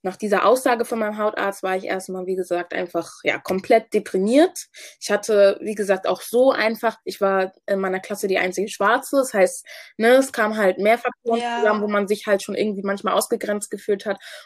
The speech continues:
Speaker 1: Und dann halt noch solche Geschichten, wo man in der Pubertät vor allem auf sein Äußeres so krass achtet.
Speaker 2: Krass, ne? Und wo die, die Umgebung auch quasi dich darauf reduziert erst.
Speaker 1: Genau. Ja, und das waren halt alle Sachen, die zusammengekommen sind. Und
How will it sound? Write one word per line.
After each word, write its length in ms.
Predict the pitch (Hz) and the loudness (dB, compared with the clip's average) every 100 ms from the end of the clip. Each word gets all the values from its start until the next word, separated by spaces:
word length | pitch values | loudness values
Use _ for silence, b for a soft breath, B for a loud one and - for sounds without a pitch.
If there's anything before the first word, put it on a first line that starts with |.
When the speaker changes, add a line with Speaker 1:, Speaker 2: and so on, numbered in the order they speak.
| - | -6
Speaker 1:
Und 140 | 196 | 2
dann 180 | 214 220 | 2 2
halt 140 | 202 | 0
noch 140 | 196 190 | -2 2
solche 340 | 214 233 214 | 4 4 0
Geschichten, 420 | 208 - 214 208 | -6 -4 -6 -2
wo 80 | 202 | -2
man 140 | 196 | -2
in 80 | 185 | -2
der 80 | 185 | -4
Pubertät 500 | 185 202 190 - 220 | -4 0 0 0 -2
vor 140 | - | 0
allem 120 | 196 190 | -2 -2
auf 120 | 190 | -4
sein 180 | 190 180 | -4 0
Äußeres 540 | 214 254 254 196 196 | 4 4 4 -2 -2
so 180 | 190 185 | 0 0
krass 320 | - - 214 - | -2 -8 -8 -4
achtet. 480 | 262 - 190 190 - B B B B _ | -6 -4 -4 -4 -4 B B B B _
Speaker 2:
Krass, 460 | - 214 269 269 - | -2 2 2 0 -4
ne? 240 | 247 262 277 | -10 -12 -10
Und 160 | 285 | -10
wo 100 | 285 | -10
die, 300 | 285 262 - 233 226 | -12 -14 -18 -20 -18
die 120 | 254 | -16
Umgebung 680 | 269 269 285 349 370 247 226 | -12 -12 -6 -8 -8 -12 -10
auch 240 | 226 - | -12 -12
quasi 420 | - 220 226 226 220 | -12 -10 -10 -14 -18
dich 180 | 226 | -20
darauf 400 | - 208 226 233 240 | -14 -10 -10 -10 -14
reduziert 560 | 220 220 - 294 277 | -14 -10 -8 -6 -8
erst. 320 | - 196 208 208 | -8 -2 0 2
Speaker 1:
Genau. 440 | 214 190 180 185 _ - | 0 0 -2 -4 _ 0
Ja, 260 | 233 202 190 | 2 4 2
und 180 | - 202 | 0 0
das 160 | 208 - | 0 0
waren 140 | 226 | 0
halt 160 | 226 - | 0 2
alle 220 | 220 247 | 6 6
Sachen, 320 | 233 233 240 214 | 6 2 0 -6
die 80 | |
zusammengekommen 800 | 202 202 214 220 220 202 202 196 196 | -6 -2 0 2 -2 -2 -2 -2 0
sind. 340 | 196 202 220 - | 0 0 -2 0
Und 340 | 196 190 190 | 0 0 -4